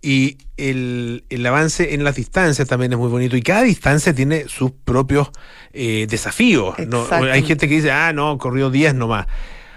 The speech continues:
Speaker 1: Oye, correr diez kilómetros no es poca cosa. Además que uno lo hace un ritmo distinto de los, de los veintiuno, de los cuarenta y dos, eh, y tiene, tiene, eh, hay objetivos, eh, desafíos y también logros que se pueden alcanzar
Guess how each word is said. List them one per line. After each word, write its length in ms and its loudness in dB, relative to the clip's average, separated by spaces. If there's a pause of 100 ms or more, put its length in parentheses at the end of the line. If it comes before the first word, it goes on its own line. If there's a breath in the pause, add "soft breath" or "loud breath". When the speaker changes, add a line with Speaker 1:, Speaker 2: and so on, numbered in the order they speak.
(100)
Speaker 1:
Oye, 160 -4
correr 240 0
diez 200 2
kilómetros 440 2
no 80 2
es 60 0
poca 300 -2
cosa. 500 0
Además 300 2
que 100 2
uno 80 4
lo 80 6
hace 160 2
un 80 4
ritmo 260 2
distinto 680 0
de 80 2
los, 260 2
de 80 -4
los 120 0
veintiuno, 420 2
de 60 2
los 100 0
cuarenta 400 -2
y 80 0
dos, 280 0 (300 loud breath)
eh, 220 -6
y 200 -2
tiene, 720 2
tiene, 960 0
eh, 520 -2
hay 140 2
objetivos, 1120 2
eh, 300 -8
desafíos 840 0
y 80 -2
también 340 2
logros 440 4
que 100 4
se 100 4
pueden 200 -2
alcanzar 580 -4